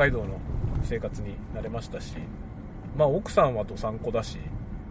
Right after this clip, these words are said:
うちの子供たちもね、北海道で生まれ育ってるんで、どさんこでしょ？ってなれば、まあ、僕は違うけど、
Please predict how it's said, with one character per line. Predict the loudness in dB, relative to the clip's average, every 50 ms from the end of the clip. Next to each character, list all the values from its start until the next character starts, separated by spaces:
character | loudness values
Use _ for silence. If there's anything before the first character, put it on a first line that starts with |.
| -10 -6 -4
う | -4
ち | 0 2
の | 2 2
子 | 2 2 2
供 | 2 4 4
た | 4 4
ち | 2 2
も | -6 -6
ね、 | -6 -6 -6 -4
北 | -4 -6 0 2 2
海 | 2 4
道 | 0
で | -2
生 | -4
ま | -4 -4
れ | -4
育 | -4 -4 -4 -4
っ | -4
て | -4 -6
る | -8 -8
ん | -8 -8
で、 | -8
ど | -8 -8 -6
さ | -6 -6
ん | -6 -4
こ | -6 -8
で | -8 -6
し | -6
ょ？ | -8
っ | -8 -8 -10 -12 -12 -12 -12 -12 -12 -12 -12 -12 -12 -12 -14 -14 -10 -8
て | -2
な | 2 4 4
れ | 6 6
ば、 | 6 6 6 4 4 0
ま | -2 -4
あ、 |
僕 | -4 -4 0 4
は | 4 4
違 | 4 2 -2 2
う | 4 4 4
け | 4 2
ど、 | 0 0 -2